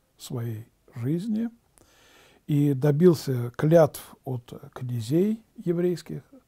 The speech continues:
Сарим, Исраэль, э, чтобы они, э, обещали, что они будут помогать Соломону в этом важном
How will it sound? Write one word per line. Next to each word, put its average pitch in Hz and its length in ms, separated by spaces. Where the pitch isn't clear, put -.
Сарим, 160 500
Исраэль, 156 540
э, 139 300
чтобы 131 300
они, 170 400
э, - 440
обещали, 139 600
что - 220
они 120 280
будут 127 560
помогать 117 640
Соломону 127 760
в 110 100
этом 110 300
важном 104 540